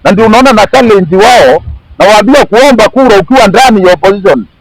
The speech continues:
ni kazi ngumu sana. Si kila wakati unababaika, eh, serikali tutaibiwa kura.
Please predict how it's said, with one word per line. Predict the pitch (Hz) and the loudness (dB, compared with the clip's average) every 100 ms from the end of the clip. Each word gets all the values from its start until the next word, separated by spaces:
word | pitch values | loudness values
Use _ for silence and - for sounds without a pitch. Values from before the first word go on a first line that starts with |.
| _ | _
ni | 190 | -6
kazi | 190 175 165 | -2 -2 -2
ngumu | 180 214 185 | -6 -6 -4
sana. | 131 151 110 - - - _ - | -2 -2 -4 -10 -20 -20 _ -4
Si | 339 277 | -2 0
kila | 320 294 | -2 0
wakati | 247 233 262 277 262 | 0 0 0 -2 -2
unababaika, | 262 214 196 202 202 233 208 247 240 - _ - - | 0 0 0 0 0 -2 0 0 2 -2 _ -20 -6
eh, | 180 247 262 262 240 214 _ | 0 2 2 2 0 -2 _
serikali | 196 202 247 233 | -2 0 0 0
tutaibiwa | 190 185 208 190 269 220 | -2 -2 -2 0 0 0
kura. | - 254 269 | 0 0 0